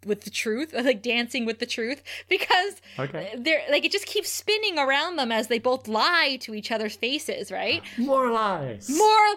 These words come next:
Speaker 1: lies! So Ford says he wants to surprise her, meet her, meet him there at nine. Willow and Xander are sitting on the stairs as Buffy walks by, and she says that Angel told her everything.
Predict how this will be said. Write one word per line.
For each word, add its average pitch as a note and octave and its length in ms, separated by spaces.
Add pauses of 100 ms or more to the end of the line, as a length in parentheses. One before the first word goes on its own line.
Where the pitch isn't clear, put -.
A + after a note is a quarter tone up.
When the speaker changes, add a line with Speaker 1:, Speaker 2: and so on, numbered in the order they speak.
(160)
Speaker 1:
lies! G4 960 (400)
So G#4 280
Ford G#4 420
says G4+ 240
he G4 100
wants D#4+ 300
to E4+ 80
surprise B3+ 600
her, B3 260
meet A#3+ 280
her, A#3+ 220 (120)
meet A#3+ 200
him B3 120
there A3+ 180
at G3 140
nine. G3+ 580 (720)
Willow C#4+ 360
and C#4+ 140
Xander C4+ 280
are B3+ 100
sitting B3+ 280
on B3 120
the A3 40
stairs A#3+ 540
as G#3+ 100
Buffy G#3+ 280
walks G3+ 260
by, A3 560
and G3 420
she - 140
says A#3 220
that A3 160
Angel A3+ 280
told A3 240
her G#3+ 140
everything. G#3+ 720